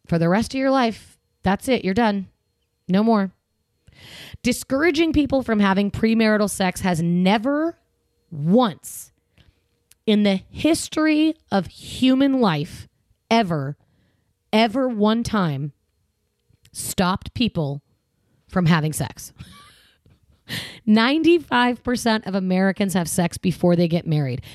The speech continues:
Seventy percent of Chinese people have sex before they get married. And seventy-nine percent of them say it's bad. Just because you think something is bad doesn't mean you're not gonna do it.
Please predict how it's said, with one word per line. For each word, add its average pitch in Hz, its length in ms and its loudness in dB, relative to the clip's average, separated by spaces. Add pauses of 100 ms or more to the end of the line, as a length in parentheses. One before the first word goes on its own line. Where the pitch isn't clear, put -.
Seventy 349 680 -2
percent 285 380 0
of 262 80 -2
Chinese 277 420 2
people 233 280 2
have 196 120 2
sex 185 220 -6
before 185 260 0
they 175 80 2
get 165 140 -4
married. 139 360 0 (360)
And 285 160 -2
seventy-nine 311 800 0
percent 247 360 0
of 208 100 -2
them 247 260 0 (220)
say 294 280 0
it's 277 140 -2
bad. 269 480 0 (840)
Just - 280 2
because 302 340 2
you 254 140 4
think 277 260 0
something 247 360 0
is 220 100 0
bad 220 260 0
doesn't 214 260 -2
mean 214 200 4
you're 208 100 2
not 185 200 2
gonna 190 140 0
do 180 200 4
it. - 100 -6